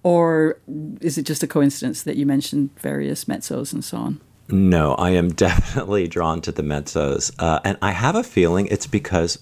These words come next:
Speaker 2: early on, the singers that I listened to, Streisand would be a high mezzo.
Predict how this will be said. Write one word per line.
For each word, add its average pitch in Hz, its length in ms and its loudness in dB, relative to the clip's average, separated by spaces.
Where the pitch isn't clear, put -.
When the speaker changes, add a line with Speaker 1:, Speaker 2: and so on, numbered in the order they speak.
Speaker 2:
early 104 400 6
on, 73 520 0
the 87 100 4
singers 85 480 2
that 98 120 4
I 104 120 4
listened 80 500 2
to, 73 500 4
Streisand 90 840 0
would 85 220 0
be 85 140 2
a 71 100 0
high 73 280 0
mezzo. 69 640 -2